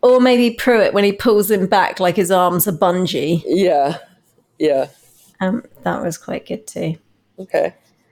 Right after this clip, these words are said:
Speaker 1: That's us done. That's us done. And next week, we are taking a break again from our breakdowns, aren't we? And we're doing the much anticipated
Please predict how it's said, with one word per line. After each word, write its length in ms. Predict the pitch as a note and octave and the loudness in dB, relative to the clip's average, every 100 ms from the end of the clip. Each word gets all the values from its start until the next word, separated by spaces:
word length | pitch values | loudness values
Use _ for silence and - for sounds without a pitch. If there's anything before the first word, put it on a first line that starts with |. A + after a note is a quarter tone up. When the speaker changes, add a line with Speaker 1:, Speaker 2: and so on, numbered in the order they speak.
| _ _ _ _ _ _ _ _ _ _ _ _ _ _ | _ _ _ _ _ _ _ _ _ _ _ _ _ _
Speaker 1:
That's 280 | F#4 - D4+ | -2 -2 -4
us 280 | C4+ - _ - | -6 -10 _ 0
done. 520 | D4 F4+ G4 D#3 D#3+ - _ _ _ _ _ _ _ | 0 0 -4 -4 -10 -16 _ _ _ _ _ _ _
That's 240 | F4+ G#4 - | -14 -10 -6
us 200 | C#4 - | -6 -6
done. 460 | - F4 F#4 F#3+ F#3 _ _ | -4 -2 -2 -4 -6 _ _
And 320 | B3+ B3+ B3 | 2 4 4
next 380 | C4+ C4 - - | 4 2 -4 -2
week, 460 | C#4+ F3+ F3 F3 - | 0 0 -2 -6 -8
we 200 | A#3 A3+ | 0 2
are 580 | A3 G#3+ G#3+ G#3+ G#3+ G#3+ | 2 0 2 2 0 -2
taking 440 | - - A3+ A3 A3+ | -4 -2 -2 0 -4
a 40 | |
break 320 | A3 A3 A3 G3 | 0 0 0 -2
again 300 | F#3 D#3+ G3 | -4 -2 -4
from 200 | F#3 E3+ | -4 -2
our 300 | E3+ E3+ E3+ | 0 0 -2
breakdowns, 640 | - E3+ - - - - G3+ | -2 -2 -4 -6 -6 -6 -4
aren't 180 | F#3+ D3+ | -4 -2
we? 140 | D#3 | -4
And 80 | D#3 | -2
we're 100 | D#3+ | -4
doing 320 | D#3+ F#3 E3+ | 0 0 2
the 60 | E3 | 0
much 400 | F3 F#3+ - - | 2 0 -2 -4
anticipated 1000 | F3+ E3+ F3+ - E3+ D#3 D#3 D#3 D3+ - | -4 -4 -8 -8 -4 -4 -2 -4 -4 -8